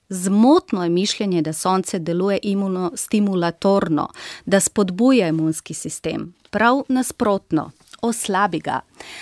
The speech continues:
Ampak vsi ti opisani procesi so hitri in potekajo, veste, v mikrosekundah, povzročajo pa posledična dogajanja na koži, ki so lahko vidna šele po letih ali po desetletjih.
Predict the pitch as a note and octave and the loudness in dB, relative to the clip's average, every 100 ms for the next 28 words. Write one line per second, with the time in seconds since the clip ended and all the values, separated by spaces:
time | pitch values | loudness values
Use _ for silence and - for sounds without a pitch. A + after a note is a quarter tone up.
0 | - - A#3 B3+ B3+ C#4+ - B4+ - F4 | -12 0 2 2 2 0 4 2 6 6
1 | B3+ - D4+ - B3+ F#3 - F3+ G#3 A3 | 6 6 4 6 2 2 -2 -2 -2 0
2 | B3 - G#3 - - C#4+ - F#3+ D#3+ - | 0 -2 -2 -4 2 2 2 -2 -2 -2
3 | A3 A3+ A#3 A#3 D#4 - D4+ C4 - C#4+ | -2 0 0 0 -2 0 0 0 0 2
4 | A#3 G#3 C#4 F#4 - F3+ - D#3+ - F3 | 4 8 8 8 2 -2 -2 -6 -4 -2
5 | D#3+ - - - G3+ G3+ A#3 C#4 D#4 D#4 | -2 -4 -12 -8 -6 -2 2 2 0 -2
6 | A#3 G3 F#3 - G3+ A3 A#3+ G#3+ F3+ E3 | -2 -4 -6 -4 -2 0 -2 -4 -4 -4
7 | E3+ E3 G3 F#3 E3+ - A3+ C4+ B3+ A#3 | -2 -2 0 0 0 -2 -2 -2 -2 -2
8 | C#4 - C4+ G#3 - D4 A#3+ C4 C4 - | -2 0 -2 -2 0 2 4 4 2 2
9 | A#3+ A#3 - G3+ G#3 D#4 D4+ D3+ - - | -2 -2 0 4 6 4 4 -2 -4 -8
10 | D#3 D#3 - D#3+ A#3 - F#4 C#4+ F#3 D3+ | -8 -8 -6 0 0 2 0 2 0 -2
11 | - - | -8 -12